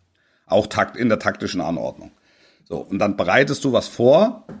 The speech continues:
schreibst die taktisch auf und gehst dann abends, damals wurde noch um Viertel vor neun a-, angepfiffen, die mussten um neunzehn dreißig, mussten die Aufstellung der uefa bekannt gegeben werden.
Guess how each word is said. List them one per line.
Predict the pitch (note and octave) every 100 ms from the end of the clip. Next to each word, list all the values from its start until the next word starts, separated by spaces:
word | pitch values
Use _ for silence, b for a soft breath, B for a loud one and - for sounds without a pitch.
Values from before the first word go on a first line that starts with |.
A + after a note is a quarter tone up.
| _ _ _ _ _ _
schreibst | - G#2+ A#2+ - -
die | A#2+
taktisch | - A2 A3+ A2+ -
auf | - G#2+ F#3 G3+
und | - A#2
gehst | - A#2 -
dann | A2
abends, | - E2 A#2 D#3 D#3+ -
damals | G2 G#2 G#2
wurde | A2 G#2
noch | G2
um | F2+
Viertel | G#2+ G2+
vor | F2+
neun | F2 G#2+ C3+
a-, | - D2
angepfiffen, | E2+ G#2 C3+ C#3+ C#3+ C#3 C#3 C#3
die | C3+
mussten | F#2 A2 G#2+ G#2+
um | F#2+ F#2+
neunzehn | F#2+ A2 A2 G2
dreißig, | G2 F2 A2+ B2 A2+ -
mussten | G#2 G2+ F#2
die | F2+ F#2
Aufstellung | G2+ G#2 F#2+ F#2+
der | F2 E2+
uefa | F2+ A#2 G#2
bekannt | - A2 E3
gegeben | D3 B2 B2 A#2
werden. | G#2+ A2+ A#2